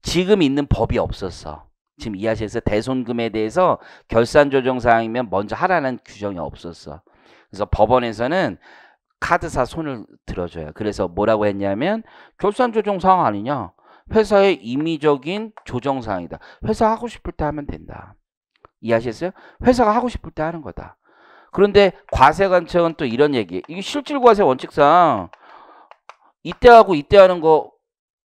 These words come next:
응? 이, 이때 할 수도 있는데 이때, 이때 한 거는 실질과세 원칙상 이때 한 거로 봐야 되는 거 아니냐? 이런 주장을 되게 많이 했었거든요. 당시에. 근데 법원은 실질과세 원칙 적용할 수 없다라고 해.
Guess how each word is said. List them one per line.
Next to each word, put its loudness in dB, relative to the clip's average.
응? -12
이, -12
이때 2
할 10
수도 -10
있는데 -4
이때, 2
이때 0
한 4
거는 -2
실질과세 -4
원칙상 -4
이때 -8
한 -4
거로 -2
봐야 -2
되는 -4
거 -6
아니냐? -6
이런 -6
주장을 -8
되게 -10
많이 -12
했었거든요. -12
당시에. -8
근데 -4
법원은 4
실질과세 -2
원칙 -6
적용할 -6
수 -12
없다라고 -14
해. -20